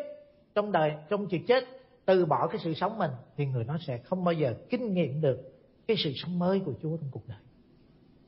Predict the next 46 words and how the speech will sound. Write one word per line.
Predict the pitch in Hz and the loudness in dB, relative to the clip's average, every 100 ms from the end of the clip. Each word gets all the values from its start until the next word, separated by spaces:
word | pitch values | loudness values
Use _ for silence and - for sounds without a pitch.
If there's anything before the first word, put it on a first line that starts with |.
| _ - - - _ - - - - | _ -20 -20 -20 _ -20 -20 -20 -4
Con | 143 220 220 | 0 0 2
đường | 180 127 | 0 -2
thập | - - | -8 -10
giá | 143 135 160 170 | -6 -4 -4 -6
là | 113 | -8
con | 139 135 | -4 -2
đường | 135 113 - | 0 0 -2
của | 95 - | -12 -12
sự | 107 | -10
vinh | 107 - | -10 -10
hiển. | - - _ _ _ - _ - _ _ _ - - 135 | -16 -18 _ _ _ -20 _ -20 _ _ _ -16 -6 2
Câu | 165 | 2
mười | 165 127 | 2 0
chín, | 170 208 | -2 0
câu | 175 | 0
hai | 156 156 | 0 2
mươi, | 160 156 151 - - _ | 2 2 -2 -8 -20 _
sứ | 220 | 2
đồ | 175 - | 2 2
Phi-rơ | 156 165 | 2 4
nói | 170 | 4
rằng: | 160 98 113 | 0 -2 -2
"Nhân | 139 190 196 175 - | 2 2 2 -2 4
cớ | 196 | 4
lương | 226 190 180 - | 6 2 2 0
tâm | 196 190 185 | 0 -2 -4
đối | 220 | 0
với | 226 | 0
Đức | 202 - | 0 -2
Chúa | 190 | 0
Trời | 165 131 | 2 2
mà | 135 | 0
chịu | 123 139 127 | -2 -4 -6
khốn | - 247 294 220 | 4 4 4 0
nạn | 151 131 147 - _ - | -2 -4 -10 -14 _ 0
trong | 247 | 0
khi | 226 214 | 2 0
bị | 160 | 0
oan | 196 202 202 | 0 0 2
ức | 254 - | 0 2
ấy | 240 | 0
là | 269 185 | 2 2
một | 135 - - | 0 -2 2
ơn | 208 175 226 | 4 2 -4
phước. | 269 - - _ _ _ - | -6 -6 -20 _ _ _ 0
Vạ | 175 180 180 196 | 2 4 2 0